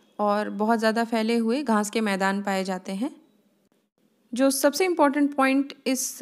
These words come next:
कॉन्टिनेंट से पूछा जाता है, वो ये कि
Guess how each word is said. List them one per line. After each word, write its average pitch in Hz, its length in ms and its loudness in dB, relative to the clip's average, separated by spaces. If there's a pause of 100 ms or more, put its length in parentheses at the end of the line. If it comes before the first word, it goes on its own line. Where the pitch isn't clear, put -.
कॉन्टिनेंट 254 420 2
से 277 80 -2
पूछा 254 360 0
जाता 214 260 -2
है, 214 180 -4 (220)
वो 233 80 0
ये 285 400 0 (440)
कि 294 420 0